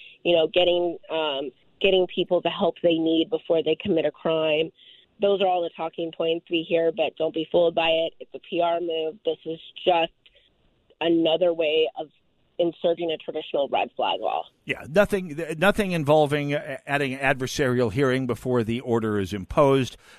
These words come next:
Speaker 2: Nothing about making it fair for the, uh, low income among us here,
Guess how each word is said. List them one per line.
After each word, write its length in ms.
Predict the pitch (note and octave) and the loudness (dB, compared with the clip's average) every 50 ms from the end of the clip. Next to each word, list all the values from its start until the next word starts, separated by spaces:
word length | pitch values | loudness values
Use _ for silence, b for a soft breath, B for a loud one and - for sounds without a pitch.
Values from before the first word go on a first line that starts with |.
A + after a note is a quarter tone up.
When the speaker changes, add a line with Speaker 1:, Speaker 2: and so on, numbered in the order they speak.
| b D3 | b 0
Speaker 2:
Nothing 380 | C#3 C#3 B2+ - D3+ C3 B2+ | 0 2 2 2 0 0 0
about 280 | B2 A2 A#2+ A#2+ B2 A#2 | 2 4 4 2 2 2
making 320 | A#2+ B2 A#2 - A#2 A2 | -2 -4 -4 -4 -6 -6
it 120 | A2 A2 - | -6 -8 -4
fair 340 | - - C#3+ C3+ C3 B2+ | 0 2 4 4 4 4
for 220 | A2+ - - B2+ A#2+ | 2 0 -2 -4 -2
the, 260 | A2+ A#2 A#2 A2+ A2+ | 0 0 2 2 2
uh, 160 | G#2+ G#2+ A2 A#2 | 2 2 2 0
low 280 | B2+ A#2+ B2+ B2+ B2 A#2 | 0 2 2 4 4 4
income 360 | A#2+ B2+ C3 - C3 C3+ C3 | 2 2 0 0 0 0 2
among 260 | B2+ B2 B2 A#2+ A#2+ | 2 0 0 0 0
us 220 | A#2 A#2+ A#2 - - | -2 -2 -4 -4 -4
here, 240 | C#3 B2+ A#2+ A#2 | -2 -2 -2 -2